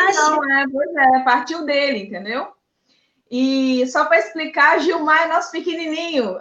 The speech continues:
É por isso que eu, sem querer, eu botei Galvão, gosta que eu coloque Galvão aqui. Eu, eu que coloquei Gilmar Antônio Galvão. Mas, na verdade, ele é chamado de Galvão. O Gilmar é o nosso pequeno, que os dois são Gilmar, mas acabou que o outro roubou o nome dele. <laughs>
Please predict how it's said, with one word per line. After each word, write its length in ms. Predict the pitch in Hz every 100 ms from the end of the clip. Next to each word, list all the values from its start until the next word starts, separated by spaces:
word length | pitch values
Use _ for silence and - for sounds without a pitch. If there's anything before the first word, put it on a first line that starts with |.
| -
É 220 | 214 254
por 160 | 269 277
isso 220 | 403 -
que 80 | 330
eu, 140 | 320
sem 240 | - 311 -
querer, 180 | 294
eu 100 | 294
botei 300 | 277 262 262
Galvão, 340 | 240 262 277 294
gosta 360 | 294 302 285
que 60 | 269
eu 40 | 277
coloque 320 | 269 294 247
Galvão 520 | 294 349 269 277 277
aqui. 200 | 254 254
Eu, 160 | 247 269
eu 200 | 269 -
que 80 | 440
coloquei 420 | 349 330 311 269
Gilmar 380 | 269 269 269 294
Antônio 220 | 302 277
Galvão. 640 | 277 294 285 240 240 240 _ _ _ 208
Mas, 100 | 226
na 100 | 254
verdade, 500 | 269 - 262 294 285
ele 140 | 294
é 120 | 302
chamado 380 | 311 277 285 294
de 80 | 277
Galvão. 600 | 285 320 339 277 302 277
O 80 | 247
Gilmar 520 | 294 294 262 269 311
é 40 |
o 40 | 277
nosso 260 | 285 311 -
pequeno, 520 | 349 294 254 247 220
que 80 | 254
os 120 | 247
dois 220 | 240 277
são 160 | 302 294
Gilmar, 420 | 302 294 262 233
mas 140 | 220 214
acabou 340 | 233 226 254
que 80 | 262
o 40 |
outro 160 | 262 269
roubou 260 | 262 254 262
o 60 |
nome 240 | 269 277 247
dele. 420 | 226 220 302 - -
<laughs> 260 | 311 311